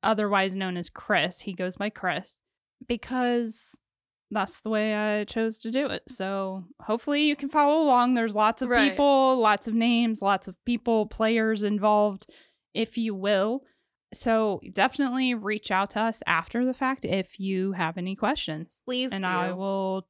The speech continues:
Speaker 1: try to clear it up. Check out the show notes. That would help too. Watch the Dateline episode.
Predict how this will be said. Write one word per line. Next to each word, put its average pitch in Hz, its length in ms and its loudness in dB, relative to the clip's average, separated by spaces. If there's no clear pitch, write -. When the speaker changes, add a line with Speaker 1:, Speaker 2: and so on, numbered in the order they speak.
Speaker 1:
try 185 180 -2
to 175 80 -4
clear 208 260 -2
it 208 60 0
up. 254 240 2
Check 185 180 -4
out 190 160 0
the 190 60 -4
show 196 240 0
notes. - 560 -2
That 180 480 0
would 190 180 -4
help 180 280 -4
too. 208 320 -6
Watch 175 320 -4
the 190 100 -4
Dateline 208 460 0
episode. 247 540 -4